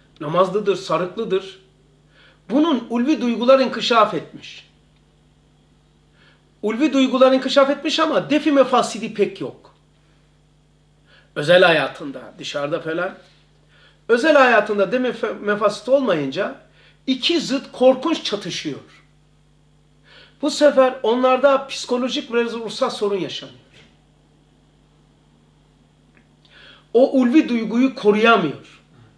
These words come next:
İkisini çatıştırmaya çalışıyor. Yani istemiyor da fakat öyle oluyor. Hem ondan çık, taviz vermiyor nefs emmarenin ha-, halatında.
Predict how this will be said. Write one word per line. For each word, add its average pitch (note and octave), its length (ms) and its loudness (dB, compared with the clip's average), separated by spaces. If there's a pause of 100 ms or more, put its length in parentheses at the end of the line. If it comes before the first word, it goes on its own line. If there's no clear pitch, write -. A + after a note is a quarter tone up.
(1120)
İkisini C4+ 500 -2
çatıştırmaya A#3 680 -2
çalışıyor. C3+ 520 -8
Yani F#3 320 -2
istemiyor C4 600 0
da A3 120 0
fakat G#3 400 -4
öyle F#3 200 0
oluyor. C3 380 2 (1120)
Hem G3+ 180 0
ondan C4 300 6
çık, A#3 540 -10
taviz A3 340 -2
vermiyor B3+ 380 4
nefs F3+ 220 -2
emmarenin D#3 600 -4
ha-, D3 320 -8 (220)
halatında. D#3 760 -4